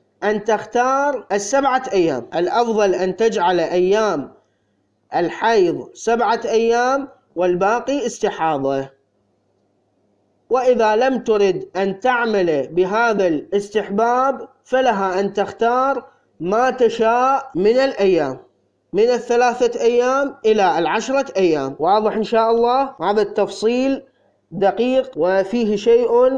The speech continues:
من الصعوبة. الآن نقرأ عبارة المصنف في المسألة التاسعة والستون. يقول: "ما تراه المبتدئ أو المضطرب من الدم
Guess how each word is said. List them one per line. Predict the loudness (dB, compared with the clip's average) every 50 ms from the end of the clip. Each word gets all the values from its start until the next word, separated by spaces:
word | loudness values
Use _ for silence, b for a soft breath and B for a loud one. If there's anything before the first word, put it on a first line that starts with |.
| -4 -2 -2
من | 0 0
الصعوبة. | 0 -2 -2 -2 -2 0 0 2 0 0 0 -2 -2 -2 -4 -4
الآن | -2 -2 -2 0 0 0 0 0 0 0
نقرأ | 0 -2 -2 -2 -2 -2 0 0
عبارة | 0 0 -2 -2 -2 0 0 2 2 2 2 2 2 0 0 -2 -2 -6 -4 -2
المصنف | 0 0 0 0 -2 -2 -2 -2 -2 0 0 2 4 4 4 4 4 2 -4 -10 -14 -18 -20 _ _ _ _ _ _ _ _ _ _ _ _ _ _ _ _ _ _ _
في | _ -6 -4 -2 0 0 0 0 0 0 0 0
المسألة | 0 0 2 0 0 -2 -2 -4 -2 0 0 2 2 2 0 0 0 0 -2
التاسعة | -4 -4 -4 -2 0 0 0 0 -2 -2 -2 -2 0 0 2 2 2 2 2
والستون. | 2 2 0 -2 -2 -4 -4 -4 -2 -2 -2 -2 -2 -4 -4 -2
يقول: | 0 2 2 2 2 2 2 4 4 4 4 6 6 6 6 4 2 0 -4 -6 -4
"ما | -2 0 2 2 2
تراه | 0 0 0 2 4 4 4 4 4 2 2 2 4 4 4 2 2 2 2
المبتدئ | 2 2 2 0 -2 -2 0 4 4 4 4 4 2 2 4 4 6 6 6 6 4 2 0 0
أو | 2 4 4 4
المضطرب | 2 2 2 0 0 -2 -2 0 0 2 4 4 4 4 4 4 4 4 4 4 2 2 0
من | 0 0 2 2
الدم | 0 0 0 0 2 2 2 2 0 -4